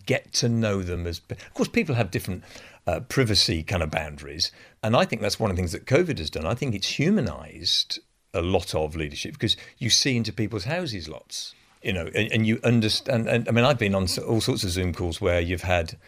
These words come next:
parents in the middle of big meetings and then their, their six-year-old son come up on screen at four o'clock and say, "What's for tea, mummy?"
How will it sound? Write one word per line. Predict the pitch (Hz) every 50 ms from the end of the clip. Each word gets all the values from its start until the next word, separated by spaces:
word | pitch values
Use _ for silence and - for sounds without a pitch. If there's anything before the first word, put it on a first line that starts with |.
| - - - - - _
parents | - 131 135 131 107 85 80 87 - - - - - - _ _ _ _ _ -
in | 101 98
the | 98 98
middle | 104 113 104 98
of | 90 87
big | 101 110 98
meetings | 101 101 110 101 - 90 87
and | 92 95
then | 101 98 92
their, | 90 98 98
their | - 110 98 95
six-year-old | - - 139 - - 117 104 98 98 92
son | - - 123 117 101
come | 90 - 107 104
up | 87 90 - - - -
on | - 95 92
screen | - - - 117 92 90
at | 90 -
four | - 107 92
o'clock | 85 - 98
and | 98 92
say, | - 101
"What's | 98 - - -
for | -
tea, | - - 147 131
mummy?" | 110 76 71 67 -